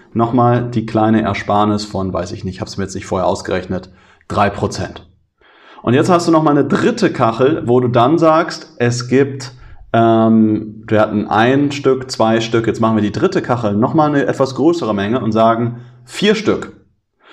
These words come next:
Und sagen, vier Stück gibt es jetzt für zweiundzwanzig neunundneunzig und das sind dann jetzt irgendwie neun Prozent Ersparnis.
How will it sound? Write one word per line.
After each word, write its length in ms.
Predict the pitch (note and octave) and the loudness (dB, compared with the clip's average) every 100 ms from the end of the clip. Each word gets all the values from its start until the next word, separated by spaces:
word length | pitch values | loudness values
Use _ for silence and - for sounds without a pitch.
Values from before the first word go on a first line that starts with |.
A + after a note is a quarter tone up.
| - | -12
Und 140 | - A2 | -2 2
sagen, 260 | A#2+ A#2+ | 4 2
vier 240 | A2+ E3 F3+ | 0 0 0
Stück 280 | F3+ D#3+ | 2 0
gibt 200 | D#3 - - | 0 0 -2
es 140 | A#2+ | 2
jetzt 340 | B2 B2+ - | 2 2 -2
für 600 | - - A#2+ A2+ A2+ A2 - - _ _ _ _ _ _ | -6 0 2 4 2 -2 -10 -20 _ _ _ _ _ _
zweiundzwanzig 840 | - B2+ B2+ C3 A#2+ G#2 G2+ G2 F#2 | -2 2 2 2 0 0 -2 -4 -2
neunundneunzig 840 | F#2 F#2 F#2 F2 F#2 - C3 B2+ | -2 0 -2 -2 -2 0 0 0
und 160 | - G#2 | -2 0
das 220 | A2 A#2 | 0 2
sind 220 | A#2+ A2 | 0 2
dann 200 | G#2 G2+ | 2 2
jetzt 280 | G2+ G2+ - | 0 -2 -4
irgendwie 640 | G2 F#2+ F#2 F#2+ F#2 F#2 - - | -4 -4 -6 -6 -6 -8 -18 -8
neun 240 | G#2 G#2 | 0 0
Prozent 380 | G2+ - - F#2 | 0 -2 -4 -4
Ersparnis. 800 | - G2 F2 D#2+ E2 - - _ | -4 -4 -2 -4 -8 -18 -20 _